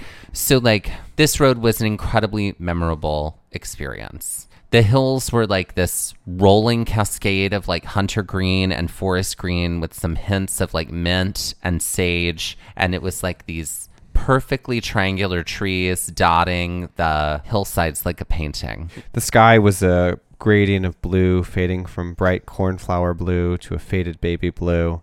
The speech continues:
Speaker 2: and the clouds were like fluffy pillows hanging in the sky. Somebody had some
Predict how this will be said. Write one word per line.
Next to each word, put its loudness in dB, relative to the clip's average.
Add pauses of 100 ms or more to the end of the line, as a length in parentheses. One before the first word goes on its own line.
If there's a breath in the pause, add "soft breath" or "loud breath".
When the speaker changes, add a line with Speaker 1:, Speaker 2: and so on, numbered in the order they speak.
Speaker 2:
and -10
the -4
clouds 2
were -2
like -2
fluffy -2
pillows -4
hanging -6
in -6
the -6
sky. -2 (140)
Somebody 0
had -4
some -6